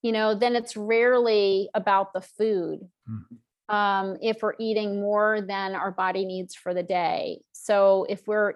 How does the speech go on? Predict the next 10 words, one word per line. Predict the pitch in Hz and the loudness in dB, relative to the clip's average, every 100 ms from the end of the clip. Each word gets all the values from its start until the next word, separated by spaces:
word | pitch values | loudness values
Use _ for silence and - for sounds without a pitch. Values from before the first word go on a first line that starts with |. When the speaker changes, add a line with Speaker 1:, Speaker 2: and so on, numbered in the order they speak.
| - | -2
Speaker 1:
overeating | 208 220 233 220 - 208 202 196 190 185 | 4 4 4 -2 -4 -4 -2 -2 -4 -6
or | 185 | -6
going | 196 202 208 208 | -4 -2 -4 -8
too | 208 | -10
far, | 208 - 185 180 180 | -10 0 2 4 4
or | 214 | 0
if | 208 | 0
we're | 214 190 | -4 -4
binging, | 202 208 240 214 170 | -4 -2 -2 -2 -4
we're | 180 | -4